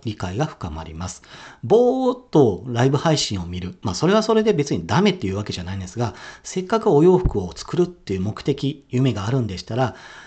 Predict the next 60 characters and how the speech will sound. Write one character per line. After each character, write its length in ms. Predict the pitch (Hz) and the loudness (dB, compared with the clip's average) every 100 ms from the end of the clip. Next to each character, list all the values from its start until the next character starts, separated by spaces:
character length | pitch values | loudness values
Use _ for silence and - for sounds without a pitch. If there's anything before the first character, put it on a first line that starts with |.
| - | -4
ラ 120 | 127 | 0
イ 40 | 147 | 2
ブ 80 | 151 | 2
配 200 | 165 160 | 2 0
信 220 | 165 165 | 0 -2
中 160 | 170 | 0
は 160 | 170 151 | 0 -2
積 280 | - 131 123 | -2 -4 -4
極 180 | - 165 | -6 -6
的 160 | 160 | -2
に 120 | 165 | -4
チ 140 | - 110 | -2 -6
ャ 40 | |
ッ 20 | |
ト 160 | - 147 | -4 -2
に 80 | 135 | -2
参 200 | - 101 | -2 -4
加 120 | 123 | -2
し 100 | - | 0
ま 80 | 143 | 2
し 100 | - | 2
ょ 40 | |
う。 480 | 180 - _ _ - - - - _ | 0 -6 _ _ -20 -20 -20 -20 _
チ 100 | - | -4
ャ 40 | 180 | -2
ッ 60 | |
ト 100 | - | 0
に 100 | 240 | 0
参 220 | 240 104 | 0 -4
加 100 | 107 | -4
す 140 | - 156 | -2 0
る 60 | |
っ 20 | 180 | 0
て 160 | 180 | 0
い 20 | |
う 20 | 92 | -4
こ 120 | 90 | -6
と 160 | 92 | -6
は、 260 | 104 107 - - | -4 -4 -6 -6
や 80 | |
っ 40 | 180 | -2
ぱ 80 | 214 | 0
り 60 | |
そ 100 | - | 4
の 300 | 160 160 156 - _ | 4 4 0 -12 _
よ 140 | 160 | -2
っ 40 | 160 | 0
ち 80 | 110 | -2
ゃ 20 | |
ん 80 | 90 | -4
が 80 | 92 | 0
何 240 | 120 175 | 2 4
を 60 | 139 | 2
喋 260 | - 95 | -2 -6
っ 40 | 92 | -8
て 120 | 101 | -10
る 80 | 90 | -10
か 180 | 92 | -10
と 160 | 87 - | -12 -8
か、 220 | - - | -8 -8